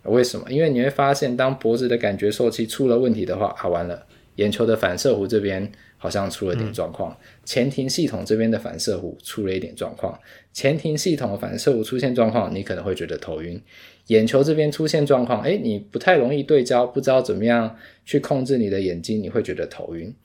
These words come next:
Speaker 1: 那当你的前庭系统这边也出状况的话呢，你身体的控制，也就是，呃，posture control 也会出问题，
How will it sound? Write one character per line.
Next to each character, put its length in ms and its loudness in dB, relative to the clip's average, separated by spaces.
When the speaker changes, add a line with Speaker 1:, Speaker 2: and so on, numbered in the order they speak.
Speaker 1:
那 140 2
当 220 2
你 80 2
的 120 2
前 320 -2
庭 220 -4
系 160 0
统 180 -2
这 120 0
边 140 2
也 120 2
出 220 -4
状 200 0
况 220 -2
的 100 -6
话 180 0
呢， 220 -8
你 220 2
身 300 2
体 260 -6
的 140 0
控 340 -2
制， 220 -4
也 140 -6
就 140 0
是， 220 0
呃， 400 -4
posture 460 0
control 560 0
也 120 -4
会 140 2
出 200 0
问 160 2
题， 280 -16